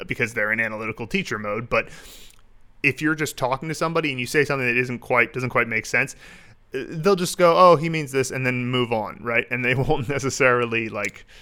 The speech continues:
they're not gonna think about it for ages and, uh, you know, criticize you in their mind. And then there's another thought that I have sometimes, which is like, "Oh,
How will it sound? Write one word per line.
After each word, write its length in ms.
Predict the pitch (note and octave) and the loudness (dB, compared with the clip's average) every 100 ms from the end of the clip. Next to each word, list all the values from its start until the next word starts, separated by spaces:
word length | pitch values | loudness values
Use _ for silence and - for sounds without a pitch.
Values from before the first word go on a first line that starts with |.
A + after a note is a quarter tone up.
| - - - | -20 -20 -4
they're 100 | C#3+ | 0
not 160 | C#3+ C#3 | 2 2
gonna 160 | B2 A2 | 0 -2
think 180 | A#2+ | -4
about 220 | G#2+ G2 G2 | -4 -4 -6
it 80 | |
for 120 | - D#2 | -8 -6
ages 480 | G#2 F2+ - A#1 - - | -6 -6 -10 -12 -12 -6
and, 420 | A#2 G#2+ G#2 - | -6 -6 -10 -6
uh, 320 | G#2+ G2+ G#2 A2+ | -6 -4 -6 -8
you 120 | C3 A2+ | -6 -4
know, 120 | G#2 | -6
criticize 720 | - - A#2 - G#2+ G#2+ G#2 | -4 -4 -2 -2 0 0 -2
you 100 | G#2+ | -6
in 100 | A2 | -4
their 120 | G#2 | -6
mind. 340 | G#2+ G#2 G#2 G2 | -4 -4 -4 -2
And 100 | B2+ | 0
then 140 | B2 | 0
there's 160 | B2+ B2 | 0 0
another 260 | B2 B2 | 0 0
thought 280 | A#2+ A2+ A2 | 0 -4 -4
that 80 | A2 | -2
I 80 | A2 | 0
have 180 | G#2+ | -2
sometimes, 460 | G#2+ A2 A2+ G#2+ G#2 | -4 -4 -2 -4 -6
which 120 | G#2 | -8
is 140 | A2+ A2+ | -6 -4
like, 240 | G#2+ - - - - - - | -6 -8 -16 -20 -20 -8 4
"Oh, 360 | C3+ B2 A2 | 6 6 2